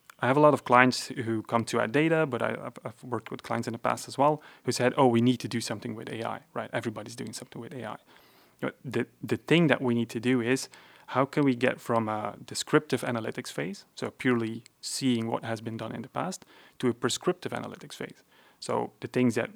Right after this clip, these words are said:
all of you and all of us have, have seen happen in the past couple of years, a company that is able to, um, look into the future, so to speak, and say, "This is probably the next best offer for you."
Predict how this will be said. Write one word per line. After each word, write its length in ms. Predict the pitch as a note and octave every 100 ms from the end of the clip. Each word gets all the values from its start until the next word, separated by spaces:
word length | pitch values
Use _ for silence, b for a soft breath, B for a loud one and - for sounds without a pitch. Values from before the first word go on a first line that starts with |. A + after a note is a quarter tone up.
| _ _ -
all 180 | A#2+
of 100 | A#2+
you 440 | A2 A#2 A#2+ A#2 A#2
and 160 | A2+
all 100 | A2+
of 100 | A2+
us 200 | A#2 A2+
have, 220 | - - -
have 220 | A2+ -
seen 420 | - A#2+ A#2 A2+
happen 300 | A#2 A#2+ A2+
in 80 | A2+
the 60 |
past 240 | - A2 -
couple 220 | A#2 A2+
of 80 | A2
years, 260 | C#3 D#3 - B B B
a 80 | B2
company 380 | - C3 C3+ C3+
that 100 | A#2
is 180 | A2 -
able 320 | B2+ B2+ B2
to, 460 | A#2+ - A#2+ A#2 A#2 b b b b _
um, 500 | B2+ A2 A2 A2+ A2+ _
look 260 | C3 D#3 D#3+
into 180 | C#3+ C#3
the 80 | A#2+
future, 440 | - C3 D#3 F3+ -
so 180 | D3+
to 100 | D3
speak, 380 | D3 - D#3+ - b b b -
and 320 | A#2+ A2+ A2+
say, 240 | - A#2+
"This 340 | A2 G#2+ D3 -
is 120 | -
probably 440 | - A#2+ A#2+ B2
the 60 | A#2
next 240 | A#2 A2
best 260 | A2+ A#2+ -
offer 200 | C#3 -
for 140 | -
you." 100 | B2